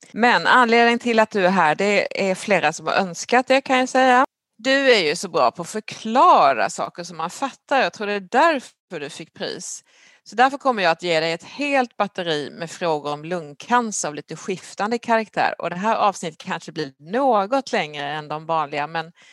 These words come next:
ta en kopp kaffe, dela upp avsnittet om du tycker att det blir för långt. Jag ska också säga att vi kör via Zoom, så att, eh, är ljudkvaliteten sämre så förstår du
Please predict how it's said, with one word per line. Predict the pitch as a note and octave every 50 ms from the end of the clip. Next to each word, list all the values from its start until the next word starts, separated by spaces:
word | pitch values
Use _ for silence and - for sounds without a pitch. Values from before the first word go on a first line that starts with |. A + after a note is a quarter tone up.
| - -
ta | - C4 C4+ C#4
en | C#4 C4+
kopp | - C#4 A#3+ -
kaffe, | - - C4 A3 F#3+ - - - - G3 F#3 F#3 F3+ - - - _ _
dela | - B3+ C#4 C4+
upp | D3 D3+ G3+ - _ -
avsnittet | C#4 C4+ A#3+ - - F3+ D#3+ - - D3 -
om | D3+ D3
du | C#3+ D#3
tycker | - D3+ - -
att | D3+ -
det | -
blir | - - D3+
för | - - -
långt. | G2 - - F3 - - _ _
Jag | - G3
ska | - A#3+
också | A3+ A3 - A3+
säga | A3 - A#3+ G#3
att | F#3+ F3+
vi | F3 F3
kör | E3 - - G3 E3+ D#3
via | D3 D#3 E3 D#3 D3 D3+
Zoom, | E3 - - - - - B3+ B3 G#3+ D#3 A2+ F#2+ G#2+ C3+ D3+ F3 F3 E3+ - _ _
så | - - G3+
att, | - - F3+ - _ -
eh, | C#3+ A#2+ - -
är | F#3 G3 G3 G3
ljudkvaliteten | G3 G#3 G3 F#3 - - - F3+ D#3+ D#3 D#3+ - - D#3+ D3 D3 - -
sämre | - - - - - - - - -
så | - - E3+
förstår | E3 F3+ E3+ - - - - -
du | - - -